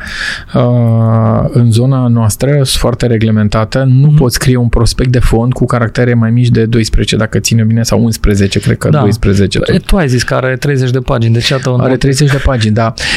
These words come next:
Speaker 1: Uite, știi, apropo de asta, uh, a venit legiuitor european în urmă cu mai mulți ani și a zis: "Mă, noi ne-am dat seama că, de fapt,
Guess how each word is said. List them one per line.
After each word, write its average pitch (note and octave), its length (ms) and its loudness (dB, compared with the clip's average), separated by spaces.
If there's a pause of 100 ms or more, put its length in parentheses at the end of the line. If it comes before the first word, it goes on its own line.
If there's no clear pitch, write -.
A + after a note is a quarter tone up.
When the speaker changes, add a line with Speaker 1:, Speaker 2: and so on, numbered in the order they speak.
(140)
Speaker 1:
Uite, D#3 280 2
știi, D3 200 0
apropo C#3+ 360 0
de C#3+ 100 2
asta, D#3 400 0
uh, A#2+ 800 0 (240)
a C#3 100 0
venit D3 320 2 (320)
legiuitor B2+ 500 2
european A2+ 580 0 (420)
în B2 160 2
urmă C3+ 260 2
cu C3 100 0
mai B2+ 120 2
mulți C3 300 0
ani C3 120 2
și C#3+ 100 0
a C#3 60 0
zis: D#3+ 260 2
"Mă, E3+ 160 2
noi C#3+ 180 4
ne-am E3 160 2
dat D3+ 140 2
seama E3 220 2
că, D3 120 -2
de B2+ 100 2
fapt, D3+ 400 -2